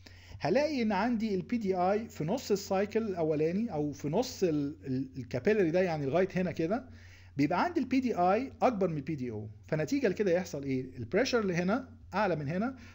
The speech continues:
فيحصل فلو من ال... من هنا لهنا. في النص التاني بقى اللي هو الجزء اللي هنا ده،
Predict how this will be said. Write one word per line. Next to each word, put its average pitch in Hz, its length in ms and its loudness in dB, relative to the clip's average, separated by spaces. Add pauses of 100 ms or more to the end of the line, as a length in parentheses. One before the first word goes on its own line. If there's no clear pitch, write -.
فيحصل 233 380 2
فلو 185 520 4 (400)
من 165 160 -2
ال... 160 260 -2
من 180 140 2
هنا 202 440 0 (540)
لهنا. 147 340 -2 (2250)
في - 60 -4
النص 196 260 2
التاني 214 380 2
بقى 180 280 0 (2250)
اللي 135 120 0
هو 180 120 8
الجزء 160 300 4
اللي 135 120 0
هنا 165 160 0
ده، 165 220 0